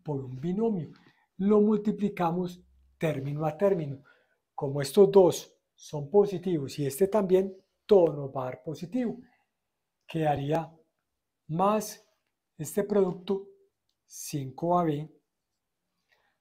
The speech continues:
más trece B al cuadrado, producto de potencias de la misma base.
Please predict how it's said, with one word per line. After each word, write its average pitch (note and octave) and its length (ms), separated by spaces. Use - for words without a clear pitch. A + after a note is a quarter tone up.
más E3+ 640
trece E3 640
B E3 480
al D#3 240
cuadrado, D#3 500
producto F3 500
de - 60
potencias D#3+ 600
de D#3 100
la D3 80
misma C#3 300
base. F#3 340